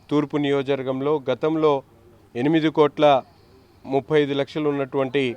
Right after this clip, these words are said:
పెన్షన్ల మొత్తాన్ని ఈరోజు దాదాపు పదకొండు కోట్ల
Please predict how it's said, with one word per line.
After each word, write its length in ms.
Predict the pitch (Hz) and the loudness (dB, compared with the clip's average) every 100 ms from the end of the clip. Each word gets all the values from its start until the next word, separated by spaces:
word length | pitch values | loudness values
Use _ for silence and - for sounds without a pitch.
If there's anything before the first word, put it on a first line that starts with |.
| - - - | -10 -20 -2
పెన్షన్ల 460 | 139 147 - 156 147 120 - - _ _ _ _ - - | 0 0 2 4 4 4 0 -18 _ _ _ _ -18 -8
మొత్తాన్ని 440 | 120 - 151 151 170 143 | -4 4 6 6 2 4
ఈరోజు 260 | 147 156 156 139 | 6 8 6 6
దాదాపు 320 | 139 147 135 135 | 6 6 4 2
పదకొండు 420 | 139 139 147 143 139 135 131 - _ - | 2 2 0 0 0 -2 -6 -16 _ 2
కోట్ల 240 | 147 143 | 4 4